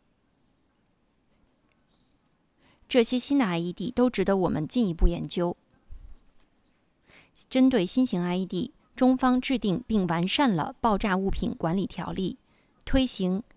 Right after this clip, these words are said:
炸药雷管信息编码，严控军警弹药，规定爆炸物和原材料需经国家机关审批后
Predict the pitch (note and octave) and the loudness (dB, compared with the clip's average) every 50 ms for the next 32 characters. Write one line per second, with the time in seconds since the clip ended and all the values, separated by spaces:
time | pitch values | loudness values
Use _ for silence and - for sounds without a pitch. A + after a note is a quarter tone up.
0 | _ _ _ - C#4 B3 G3+ G3 G#3 F#3 D#3+ - - - F#3 F#3 F#3+ G#3 - - | _ _ _ 0 2 2 2 0 0 0 0 -2 -2 -2 -2 -2 -2 -2 -2 -2
1 | F3 D3+ - - - - - - - B3+ A3+ G3+ - - A3+ - A#3+ B3 B3 B3+ | -2 -2 -2 -4 -8 -10 -8 -4 0 2 2 2 0 -4 -4 2 4 4 6 6
2 | B3 F3+ - - - _ _ _ _ _ _ _ _ _ _ _ _ G3 F#3 F#3 | 4 2 0 -6 -14 _ _ _ _ _ _ _ _ _ _ _ _ 0 0 2
3 | F#3 G3+ - - - B3 F3+ E3 - - - _ _ _ - - C#4 C#4 C#4+ C#4+ | 2 0 2 2 4 4 4 2 -2 -10 -18 _ _ _ 0 4 4 4 4 4
4 | - - D#3+ A3 - - G#3+ F3 D#3+ E3 F3+ E3+ - C4 - _ _ _ _ _ | 2 -2 -4 -4 -4 -2 -2 0 0 0 -2 -2 -4 -4 -8 _ _ _ _ _
5 | _ _ _ _ _ _ _ _ _ _ _ _ _ _ _ _ _ _ - C4 | _ _ _ _ _ _ _ _ _ _ _ _ _ _ _ _ _ _ 4 6
6 | C4 B3+ B3+ A3+ F3 F3+ C#4+ - - A#3+ G#3+ G#3 A#3 G#3 F#3 G3 G3 F3 F3 - | 6 6 4 2 2 2 0 2 4 4 4 4 2 0 0 -2 -2 -4 -6 -6
7 | - _ - - - G#3 G3+ - G#3 G#3 F#3 A3 B3 - - F3+ F3 G#3 G3+ - | -8 _ -12 -4 0 0 0 2 2 2 2 0 0 0 0 0 2 2 2 0
8 | - - - - - - A3+ G#3+ - A#3 A3+ A3 A3 - - - F#3+ G3 G3 A3+ | 0 -4 -10 -12 -6 -4 -4 -2 0 2 2 2 0 -2 -2 -2 0 0 0 0
9 | A3 A3+ - - A3+ A3+ - A#3+ A#3 A#3 A#3+ A#3+ - - G3 - G#3+ - - A3 | 0 0 0 -2 -4 -2 0 2 2 2 0 0 -2 -4 -4 -4 -6 -4 -4 -4
10 | A3+ - - G#3+ E3+ - | -4 -2 -2 -2 -2 -2